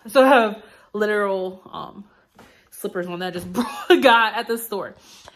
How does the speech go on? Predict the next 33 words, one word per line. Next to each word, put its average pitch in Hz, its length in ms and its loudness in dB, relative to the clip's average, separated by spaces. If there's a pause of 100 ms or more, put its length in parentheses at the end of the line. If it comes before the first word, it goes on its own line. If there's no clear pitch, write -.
(240)
But 208 100 2
I 214 40 6
wanted 302 200 6
to 359 60 -8
come 330 140 0
on 220 300 -4
because 202 600 -4
I, 202 440 -2
like, 202 460 -6 (640)
went 233 220 -4
M 294 160 0
I 285 120 2
A 247 200 2
in 240 60 -2
the 233 60 -2
middle 226 160 2
of 226 40 2
this 226 160 -10
vlog. 202 560 -2 (680)
We 220 120 -2
went 226 140 2
out 262 160 4
of 262 100 -8
town. 208 520 -2
We 226 120 -2
went 226 280 -2
out 262 120 2
of 269 140 -8
town. 180 540 -8 (360)
We 196 60 -8
went 202 180 -6
to 240 60 -6
Pittsburgh. 170 840 -10